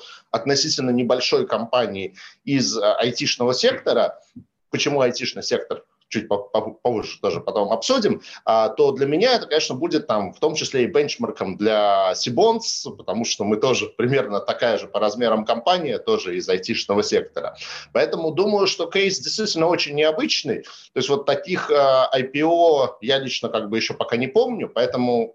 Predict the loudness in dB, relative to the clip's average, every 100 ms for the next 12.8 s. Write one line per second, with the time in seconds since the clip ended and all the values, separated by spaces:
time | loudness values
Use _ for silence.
0 | _ -8 -4 0 0 0 -4 -4 -4 -4
1 | 0 0 0 0 0 -2 -4 -2 -2 0
2 | 0 2 0 0 -2 -4 -2 2 2 2
3 | -2 -4 -2 -2 0 -2 2 4 4 4
4 | 0 -8 -16 -8 0 2 2 0 2 2
5 | 2 -4 -2 -2 0 -2 -2 0 2 2
6 | 0 0 2 2 0 -10 -14 -6 -4 -2
7 | 0 0 2 4 4 4 0 -2 0 0
8 | -2 -8 -12 -10 -10 0 4 4 2 0
9 | 0 2 2 0 -2 -2 -4 -2 2 2
10 | 2 0 0 -2 -4 -18 -18 -8 -2 0
11 | 2 2 2 0 0 -2 -2 -2 -4 -2
12 | 0 0 -2 -6 -6 -6 -6 -12